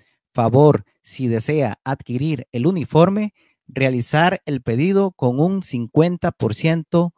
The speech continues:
del dinero. El horario de atención será de siete y treinta de la mañana a once y veinte. Posteriormente, de doce y diez mediodía a dos de la tarde.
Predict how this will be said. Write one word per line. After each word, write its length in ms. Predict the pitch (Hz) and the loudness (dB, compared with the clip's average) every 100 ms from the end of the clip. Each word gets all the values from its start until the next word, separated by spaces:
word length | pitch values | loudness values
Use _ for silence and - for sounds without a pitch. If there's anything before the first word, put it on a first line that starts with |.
| _ _ _ | _ _ _
del 300 | 127 143 147 | 0 2 2
dinero. 580 | 131 117 101 95 98 - _ _ _ _ _ _ _ - | 2 2 0 -2 -4 -8 _ _ _ _ _ _ _ 0
El 160 | 127 | 6
horario 460 | 120 127 156 165 160 | 8 8 8 8 8
de 120 | 127 | 6
atención 640 | 120 113 110 143 151 165 | 2 0 0 2 2 2
será 460 | - 123 123 165 185 _ _ | -4 0 2 2 -2 _ _
de 180 | - 110 | -2 -2
siete 440 | - 147 160 - | 0 2 2 2
y 120 | 131 113 | 0 0
treinta 460 | - 156 160 127 | 0 0 0 0
de 80 | 143 | 2
la 80 | 160 | 2
mañana 520 | 131 123 160 254 262 _ _ _ | 0 0 0 -2 -4 _ _ _
a 180 | 131 120 | -2 2
once 420 | 113 123 131 - | 4 4 2 -2
y 80 | 143 | -2
veinte. 640 | 139 185 175 - 95 95 _ _ _ _ - | 0 2 0 -2 -10 -10 _ _ _ _ -2
Posteriormente, 1040 | 120 - 110 135 156 165 196 - 226 226 _ _ _ | 0 0 0 4 4 2 -2 -4 -4 -4 _ _ _
de 180 | - 110 | -4 -2
doce 420 | 117 156 175 - | 4 4 4 2
y 100 | 156 | 0
diez 460 | 123 135 165 143 - _ _ - | 0 2 2 0 -4 _ _ -6
mediodía 720 | 123 160 175 175 240 247 - _ _ | 0 2 2 2 -2 -6 -10 _ _
a 160 | 117 110 | -6 2
dos 420 | 123 143 - - _ | 6 6 2 -14 _
de 300 | - 110 117 | -18 -4 -2
la 140 | 120 117 | 0 -2
tarde. 580 | - 101 98 101 92 | -2 -4 -4 -6 -12